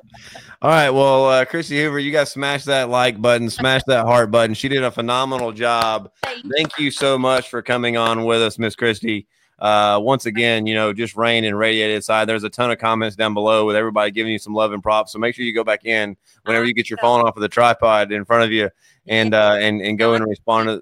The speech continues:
Speaker 2: Thing right now. That's the only thing about this this setup is I can't see any of the comments, but I'll go back in and answer all of 'em.
Speaker 1: Yep. So there you go, guys. She told you guys first, first. So if you got questions down below,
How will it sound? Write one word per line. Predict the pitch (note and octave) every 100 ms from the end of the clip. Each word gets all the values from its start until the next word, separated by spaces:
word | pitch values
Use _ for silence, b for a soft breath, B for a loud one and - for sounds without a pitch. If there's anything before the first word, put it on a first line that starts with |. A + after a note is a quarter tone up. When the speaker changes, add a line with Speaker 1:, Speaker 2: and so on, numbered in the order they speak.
| -
Speaker 2:
Thing | C#4+ B3+
right | G#3+ F3
now. | F3+ D#3 D#3+
That's | B3+ -
the |
only | C5+ C#5+ A#4
thing | G#4+ G#4
about | D#4 B3+
this | C4+ - _ _ _ _
this | B3 A#3+
setup | C#4 F4 G#3+
is | G3 -
I | A3+
can't | D#4 B3+
see | - A3+
any | G#3
of |
the | G3+
comments, | G#3+ G3+ -
but | G#3
I'll | A3+ C4+
go | C4
back | A3 G3
in | F#3+
and | F3+
answer | D#3+ - D#3+
all | D3
of | G2
'em. | F2+ F#2
Speaker 1:
Yep. | A#2 A2 -
So | - A2+ G#2+
there | B2
you | D3
go, | C#3 B2+
guys. | A#2+ A#2
She | B2+
told | C3 C3
you | B2+
guys | B2+ A#2
first, | B2+ A#2+ A2
first. | A#2+ A2+
So | A#2
if |
you | A2
got | B2 -
questions | C3 B2 B2+ A2
down | A#2
below, | A2+ A2+ A#2+ A#2 A2